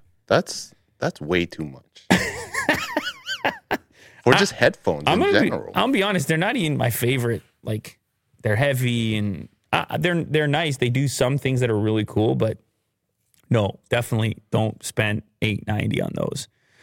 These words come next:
Speaker 2: No other products, including iPhones, iPads, and Macs, have had their prices go up. I guess they're not included on this thing.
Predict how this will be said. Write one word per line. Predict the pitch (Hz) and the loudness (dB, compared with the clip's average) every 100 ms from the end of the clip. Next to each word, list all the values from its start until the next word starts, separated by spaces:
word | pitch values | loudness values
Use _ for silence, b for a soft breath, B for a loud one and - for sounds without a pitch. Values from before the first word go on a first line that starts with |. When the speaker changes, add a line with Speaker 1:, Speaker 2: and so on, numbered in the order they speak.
| b - | b 2
Speaker 2:
No | 135 180 | 4 4
other | 170 | 0
products, | - 147 131 131 - | 0 0 0 -2 -2
including | 113 110 117 107 | -2 0 0 0
iPhones, | 113 113 110 | 0 0 0
iPads, | 107 104 107 104 | 2 0 0 0
and | 104 101 | 0 0
Macs, | 104 104 113 - - b b | 0 0 -4 -8 -12 b b
have | 104 | -2
had | 120 107 | 0 0
their | 110 | 0
prices | 95 107 101 101 | 0 -2 -2 -2
go | - 69 | 0 2
up. | 101 - - b b b b | 0 -2 -8 b b b b
I | 110 | -2
guess | 104 98 | 0 0
they're | 101 | 0
not | 101 | 0
included | 104 - 117 107 101 | -2 0 0 2 2
on | 98 | 2
this | 98 - | 0 0
thing. | 95 92 98 | 0 0 -2